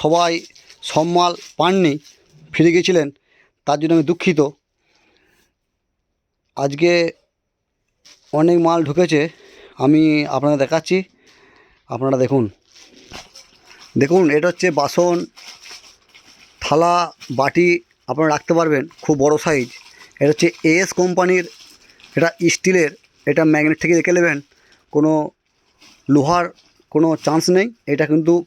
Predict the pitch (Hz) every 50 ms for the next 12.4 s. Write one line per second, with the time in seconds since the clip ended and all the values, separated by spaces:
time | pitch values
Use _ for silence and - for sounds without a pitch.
0 | _ - 151 160 165 165 160 - - 170 - - - 175 190 202 240 - _ _
1 | - - - - - - - 131 147 160 160 156 - 165 170 170 170 - 160 139
2 | 127 131 _ _ - - - - - - - - - 147 165 170 156 160 156 156
3 | 165 170 175 190 202 196 185 151 _ _ _ _ _ _ _ _ _ _ _ _
4 | _ _ - 117 139 165 185 196 202 190 - - 202 208 185 143 170 196 185 -
5 | 202 196 175 180 180 160 160 - _ _ _ _ _ _ _ _ _ - 139 151
6 | 165 170 160 185 190 185 175 - - 143 147 143 123 143 180 185 190 180 - -
7 | 131 131 - - 202 190 160 139 131 - - - 123 131 147 160 165 170 175 170
8 | - - - 180 185 180 165 170 - 175 175 165 139 143 - - - - - -
9 | - - - 151 175 180 180 180 180 175 175 175 175 160 147 143 - _ - -
10 | - - - - 135 143 170 175 165 160 160 156 - - 180 185 180 170 - 180
11 | 180 175 - 165 165 175 175 175 180 160 139 139 - - - _ _ _ _ _
12 | - 151 165 - - - -